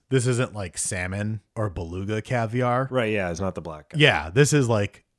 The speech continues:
Speaker 1: tilapia at best.
Speaker 2: Suffice it to say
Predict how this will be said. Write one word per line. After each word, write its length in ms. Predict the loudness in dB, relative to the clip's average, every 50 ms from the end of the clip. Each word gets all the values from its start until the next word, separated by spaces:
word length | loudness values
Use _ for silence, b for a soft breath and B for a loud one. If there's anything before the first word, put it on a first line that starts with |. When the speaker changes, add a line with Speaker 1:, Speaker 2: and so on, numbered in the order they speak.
| _
Speaker 1:
tilapia 840 | -12 -4 -2 0 2 2 4 4 4 2 2 0 0 2 2 0 -2 -4 _
at 360 | -6 -6 -6 -6 -6 -10 -12 -10
best. 500 | -10 -10 -10 -10 -10 -12 -12 -12 -16 -20 _ _ _ _ _
Speaker 2:
Suffice 480 | _ 0 0 2 6 6 6 6 6 4
it 80 | 0
to 140 | 2 0 0
say 720 | 0 4 6 6 6 6 4 2 0 0 -2 -4 -4 -8